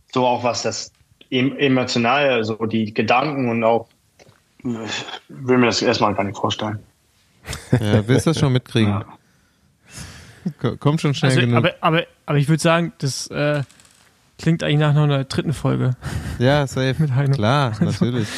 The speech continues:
Speaker 3: weil, äh, wär mal interessant zu sehen, wie es so nach einem halben Jahr, so nach einem Jahr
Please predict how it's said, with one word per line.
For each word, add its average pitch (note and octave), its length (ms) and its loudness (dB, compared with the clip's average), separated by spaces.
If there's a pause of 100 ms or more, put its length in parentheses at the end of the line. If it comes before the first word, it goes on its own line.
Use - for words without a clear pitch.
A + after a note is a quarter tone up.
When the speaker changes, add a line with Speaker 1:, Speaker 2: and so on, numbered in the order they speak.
(200)
Speaker 3:
weil, D#3 380 2 (680)
äh, C#3+ 220 0
wär D3 100 2
mal D#3 80 2
interessant D3+ 360 0
zu - 100 -6
sehen, D3 240 2
wie C#3+ 40 2
es C3 100 -2
so C#3 80 -4
nach C3 120 0
einem A#2+ 160 2
halben C#3 240 2
Jahr, C#3 140 0
so C#3 120 -4
nach C3 140 0
einem C3 100 4
Jahr C3 320 2